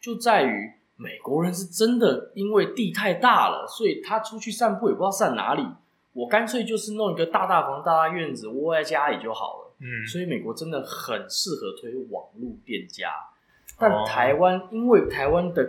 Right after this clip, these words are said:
Speaker 1: 土地小，人又多，你不管怎么散步都可以散到好玩的东西。
Speaker 2: 嗯哼。
Speaker 1: 所以台湾人需-，台湾这个国家这个市场，它需要有实体店面。因此，当你的疫情很严重的时候，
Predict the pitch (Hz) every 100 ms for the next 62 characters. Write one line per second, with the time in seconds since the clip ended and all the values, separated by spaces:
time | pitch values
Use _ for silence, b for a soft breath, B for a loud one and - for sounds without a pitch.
0 | - - 101 - 180 120 - - - -
1 | 104 131 190 135 - 180 170 190 - -
2 | 165 156 160 285 170 156 170 - 202 -
3 | 196 165 170 165 151 120 - 135 131 -
4 | 123 95 95 101 110 113 113 - 101 -
5 | - 117 113 104 190 - 135 147 185 185
6 | 135 127 - - - - - - 160 202
7 | 233 240 220 151 - - _ _ - -
8 | 160 190 185 202 165 - 175 - - -
9 | - 160 - - 170 165 180 117 87 -
10 | - - - 90 - 101 85 92 82 _
11 | _ _ _ _ - 233 247 240 151 113
12 | - - 185 196 185 127 101 110 - _
13 | - 185 135 - 120 113 113 92 - 90
14 | 156 285 233 139 - 107 113 98